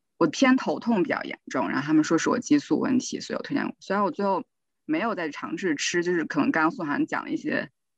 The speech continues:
想法，什么我会担心这影响情绪，然后影响各种，但是还是非常普遍的。然后我身边之前当时问的朋友都是很小，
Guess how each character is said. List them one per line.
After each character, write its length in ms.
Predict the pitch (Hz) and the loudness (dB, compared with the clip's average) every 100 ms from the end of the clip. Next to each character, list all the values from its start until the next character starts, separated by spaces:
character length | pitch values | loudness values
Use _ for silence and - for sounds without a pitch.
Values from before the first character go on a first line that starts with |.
| _ | _
想 320 | - - - 165 | -4 -2 0 -2
法， 220 | 165 - | -6 -6
什 100 | 139 | -4
么 340 | 143 131 127 - | -2 0 0 0
我 120 | - | 2
会 160 | 170 | 4
担 220 | 151 147 147 | 4 4 4
心 340 | 151 147 147 | 4 4 4
这 140 | 156 | 2
影 220 | 151 143 160 | 4 4 4
响 320 | 170 - - _ _ | 0 -4 -12 _ _
情 240 | - - | -6 -6
绪， 220 | - 175 151 | -4 0 0
然 200 | - 139 | 2 0
后 80 | |
影 160 | 135 160 | 4 4
响 240 | 160 - | 4 -2
各 140 | - 165 | -2 -2
种， 220 | - - - | -2 -10 -2
但 160 | 202 208 | 0 2
是 460 | 202 190 170 160 _ _ _ | 4 4 4 2 _ _ _
还 80 | 196 | 2
是 80 | 208 | 4
非 120 | 220 | 4
常 140 | 196 | 4
普 180 | 208 151 | 2 -4
遍 220 | 160 160 | -4 0
的。 60 | 151 | 0
然 120 | 147 | 0
后 80 | 170 | 0
我 80 | 151 | -2
身 220 | - 170 | -2 0
边 240 | 170 165 | 4 4
之 140 | 165 170 | 4 2
前 140 | 156 | 4
当 180 | 156 156 | 4 2
时 80 | 160 | -2
问 180 | 165 | 0
的 80 | 151 | 0
朋 220 | - - | 0 -8
友 80 | - - | -8 -2
都 140 | 160 | -2
是 280 | 175 185 156 | 0 -2 -2
很 240 | - 139 | 0 -2
小， 140 | - | 0